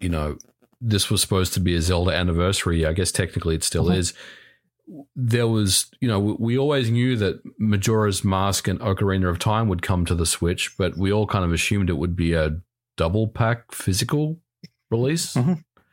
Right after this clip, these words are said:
Speaker 1: Um, so I,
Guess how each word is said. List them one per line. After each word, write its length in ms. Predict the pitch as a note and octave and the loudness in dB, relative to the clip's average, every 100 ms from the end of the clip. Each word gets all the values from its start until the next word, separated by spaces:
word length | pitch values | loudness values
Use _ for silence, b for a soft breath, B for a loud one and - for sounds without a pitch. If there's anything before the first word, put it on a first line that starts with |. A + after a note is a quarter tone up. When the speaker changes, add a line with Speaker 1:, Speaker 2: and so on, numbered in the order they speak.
| B B B B B B B _ _ - | B B B B B B B _ _ -2
Speaker 1:
Um, 580 | F#2+ F2+ E2+ E2 D#2+ F#2+ _ - | 0 2 2 2 0 -6 _ -10
so 460 | - - A2+ G#2 F2+ _ | -2 0 2 0 -2 _
I, 80 | - | -14